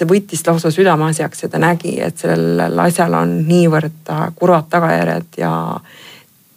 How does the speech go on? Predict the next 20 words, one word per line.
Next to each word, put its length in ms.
temal 400
oli 260
nii 180
palju 280
tahtmist 560
ja 60
soovi, 380
ta 260
nii-öelda 380
andis 240
ametkondadele 600
teada, 260
kes 160
omakorda 420
aitab. 300
Kuigi 220
teile 140
alguses 420
võib 120
tunduda, 460